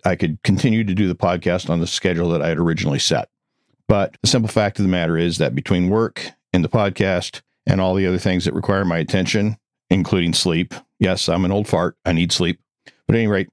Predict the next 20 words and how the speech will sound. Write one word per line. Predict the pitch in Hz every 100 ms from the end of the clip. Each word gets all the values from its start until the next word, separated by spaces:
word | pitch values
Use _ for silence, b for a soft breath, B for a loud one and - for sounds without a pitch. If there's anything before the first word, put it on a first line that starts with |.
| _ 120
between | 110 120 113
all | 107 120
the | 117
time | 120 110 107 110 101
obligations | 107 98 101 101 - 101 -
that | 95
I | 90
have, | 92 90 85 - _ _ -
I'm | 98 101
going | 110 113
to | 107
have | 98
to | 85
change | - 104 92
the | 90
release | 87 92 101
schedule | - 87 82 87
for | 82
the | 71
podcast. | 90 80 73 50 - -